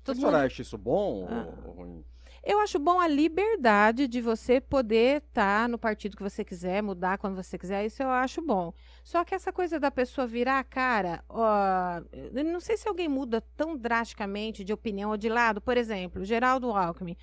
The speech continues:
Speaker 1: Alguém muda tanto assim, tão drasticamente de uma hora pra outra? Não sei. Eu achei chocante aquilo. Me conformo até hoje. Podia ter sido ao contrário. Mesma coisa, vamos supor, se o Boulos fosse com o Bolsonaro.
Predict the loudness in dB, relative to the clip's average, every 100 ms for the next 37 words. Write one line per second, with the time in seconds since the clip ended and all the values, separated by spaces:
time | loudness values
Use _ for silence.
0 | -4 0 2 4 6 6 6 4 0 0
1 | -6 -20 2 2 2 -2 -6 -4 -6 -4
2 | -2 0 0 0 -2 -6 -6 -4 -6 -8
3 | -6 -2 -2 -2 -2 0 -2 -2 -6 -6
4 | -16 -20 -20 -18 -16 -4 0 0 -2 -6
5 | -6 -4 -6 -6 -6 -4 -4 -4 -2 -2
6 | -2 -8 -4 -2 -2 -8 -18 -12 -10 -8
7 | -6 -2 -2 0 0 4 4 4 2 -8
8 | -12 -10 -4 -2 0 -2 0 0 0 0
9 | 0 2 4 2 -6 -18 -6 -4 -2 -2
10 | 2 0 0 -4 -6 -8 0 0 0 -6
11 | 6 10 10 10 6 0 -18 -4 2 2
12 | 0 0 2 2 0 0 0 0 -2 -8